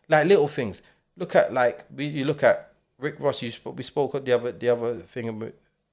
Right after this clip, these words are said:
he was talking about Bel Air. Um, I don't know his part of Bel Air. He doesn't own it, but he's an investor. You look at someone like Shaq, Shaq, Shaquille O'Neal. He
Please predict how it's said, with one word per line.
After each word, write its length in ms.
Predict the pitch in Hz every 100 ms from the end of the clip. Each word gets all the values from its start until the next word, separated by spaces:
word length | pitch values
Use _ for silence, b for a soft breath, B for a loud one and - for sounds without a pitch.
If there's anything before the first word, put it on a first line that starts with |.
| _
he 60 | -
was 80 | 104
talking 200 | - 113
about 240 | 107 90
Bel 140 | 110 113
Air. 160 | 104 - b b _ _ _ _ _ _ -
Um, 420 | 110 101 90 85 82 B B _ _ _ _
I 80 | 143
don't 160 | 156 139
know 180 | 147
his 160 | 123 120
part 300 | - 127 110
of 140 | 98 -
Bel 140 | 95
Air. 220 | 87 82 127
He 80 | 147
doesn't 260 | 151 131
own 240 | - 120 95
it, 120 | - _ _ _ _ _
but 120 | - 104
he's 120 | 98
an 60 |
investor. 480 | 95 95 95 - 92 - _ _ _ _ _ _ -
You 80 |
look 140 | 123 127
at 80 | 120
someone 300 | 120 110 107
like 180 | 87
Shaq, 300 | - - 117 - 92 -
Shaq, 260 | - 127 -
Shaquille 400 | - - 131 117
O'Neal. 400 | 107 113 101 85 _ _ _ _ _ _ _ _ _ 131
He 340 | 120 113 110